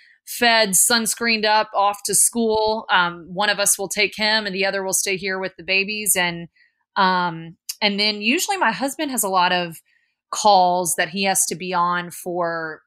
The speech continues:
like, in, sitting down in front of a computer. So I, you know, he does that. I watch the kids.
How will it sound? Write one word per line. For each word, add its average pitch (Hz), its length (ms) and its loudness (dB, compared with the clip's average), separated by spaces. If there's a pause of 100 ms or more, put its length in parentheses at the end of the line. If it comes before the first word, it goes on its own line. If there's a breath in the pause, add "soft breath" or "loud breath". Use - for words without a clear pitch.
(120)
like, 185 160 -2
in, 185 100 -6 (140)
sitting 220 320 2
down 185 240 2
in 175 100 -6
front 185 180 -8
of 170 60 -8
a 170 80 -8
computer. 175 720 -8 (400 soft breath)
So 214 520 4
I, 233 300 4 (320)
you 214 100 -6
know, 175 160 0
he 262 180 0
does 240 260 0
that. 220 340 0
I 208 140 2
watch 226 320 0
the 214 80 -2
kids. 202 640 0